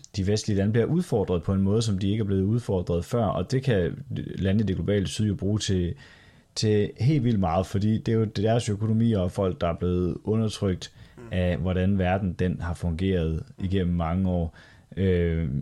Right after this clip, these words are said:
Speaker 1: ja, siden, øh, anden verdenskrig i hvert fald.
Speaker 2: Mm.
Speaker 1: Og, øh,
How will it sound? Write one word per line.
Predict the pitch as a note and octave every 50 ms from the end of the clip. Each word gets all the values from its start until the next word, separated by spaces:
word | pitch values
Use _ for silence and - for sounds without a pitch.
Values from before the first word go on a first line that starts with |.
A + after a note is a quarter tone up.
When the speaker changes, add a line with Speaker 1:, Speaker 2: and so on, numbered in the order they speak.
| - -
Speaker 1:
ja, | - F#2 F2+ F2 E2
siden, | - - G#2 G#2 G2+ G2+ G2 G2
øh, | F#2 F2 E2+ E2+ E2+ D#2+
anden | - E2+ F2+ F#2 F2+
verdenskrig | F2+ F2 F#2 F#2 - - - F#2
i | E2+
hvert | E2 E2+ E2 D#2+
fald. | - F#2 E2+ D#2+
Speaker 2:
Mm. | - C#3 - - - - - - - A#2 A2 G#2+ G2+
Speaker 1:
Og, | G2+ G2 F#2+ F#2+ F#2 F#2 F#2 F2+ F2
øh, | F2 E2+ E2+ E2+ E2+ E2 D#2